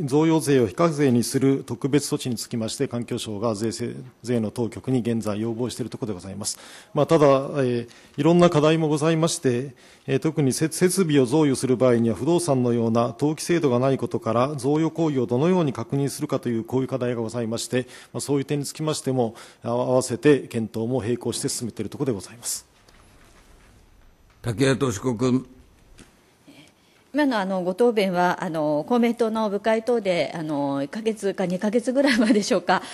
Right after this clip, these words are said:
Speaker 3: あの、伺った、え、答弁と同じでございます。あの、進展が、え、ないように感じます。あの、もっとしっかりと、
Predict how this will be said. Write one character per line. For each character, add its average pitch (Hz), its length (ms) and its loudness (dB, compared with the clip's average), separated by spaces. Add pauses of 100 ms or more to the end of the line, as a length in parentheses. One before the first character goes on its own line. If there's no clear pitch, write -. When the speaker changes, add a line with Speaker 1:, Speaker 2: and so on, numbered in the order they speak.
(120)
Speaker 3:
あ - 140 2
の、 165 840 4
伺 220 300 2
っ 208 80 2 (180)
た、 202 360 4 (320)
え、 175 100 2
答 214 160 0
弁 196 160 -2
と 160 220 -2
同 185 160 -4
じ 190 300 -4
で 180 540 0
ご 185 140 -2
ざ 175 180 -2
い 170 80 -2
ま 175 140 -6
す。 151 300 -4 (240)
あ 165 100 -4
の、 160 140 -4
進 214 240 -4
展 208 260 -2
が、 220 320 2
え、 170 140 -4
な 196 160 0
い 226 80 2
よ 190 140 0
う - 40 -2
に 143 320 -2 (140)
感 170 200 -6
じ 143 460 -8
ま 175 120 -8
す。 160 200 -8 (400)
あ 160 100 -6
の、 143 400 -2
も 226 60 0
っ 226 60 -2
と 220 80 0
し 208 100 -6
っ 208 60 -6
か 294 140 2
り 294 100 -2
と、 175 360 2